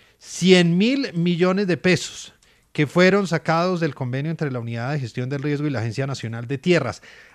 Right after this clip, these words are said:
Acordaron coimas hasta el siete por ciento para cada uno por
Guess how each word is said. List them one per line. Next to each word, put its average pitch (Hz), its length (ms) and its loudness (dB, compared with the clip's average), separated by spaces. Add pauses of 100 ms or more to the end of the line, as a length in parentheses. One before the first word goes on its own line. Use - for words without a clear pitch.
Acordaron 160 680 0
coimas 135 580 -4
hasta 131 280 -4
el 123 100 -2
siete 175 380 2
por 175 180 -4
ciento 143 380 -4
para 143 180 0
cada 190 400 8
uno 233 340 2 (400)
por 185 440 2